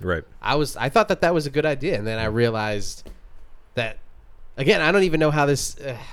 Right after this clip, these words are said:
Speaker 2: I don't even know why I'm spending so much time and
Speaker 1: Is there, like,
Speaker 2: brain
Speaker 1: a,
Speaker 2: power
Speaker 1: is
Speaker 2: on
Speaker 1: there,
Speaker 2: it.
Speaker 1: like, a separate, like, prehistoric version of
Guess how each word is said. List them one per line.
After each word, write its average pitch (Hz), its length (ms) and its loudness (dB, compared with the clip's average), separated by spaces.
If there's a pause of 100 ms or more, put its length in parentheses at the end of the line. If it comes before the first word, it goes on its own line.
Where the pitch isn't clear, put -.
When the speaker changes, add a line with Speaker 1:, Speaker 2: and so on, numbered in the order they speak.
(160)
Speaker 2:
I 95 580 -10
don't 120 80 -14
even 110 120 -10
know 110 100 -8
why 87 100 -10
I'm 90 120 -12
spending 107 340 -10
so - 160 -8
much 87 220 -8
time 104 460 4
and 107 120 4
Speaker 1:
Is 151 160 8
there, 202 180 6
like, 226 160 6
Speaker 2:
brain 120 180 4
Speaker 1:
a, - 40 -2
Speaker 2:
power 82 340 0
Speaker 1:
is 135 100 4
Speaker 2:
on - 60 -2
Speaker 1:
there, 156 100 6
Speaker 2:
it. 170 40 4
Speaker 1:
like, 185 160 2
a 139 60 2
separate, - 560 0
like, 95 320 -2
prehistoric 110 760 0
version 95 540 0 (100)
of 92 560 -2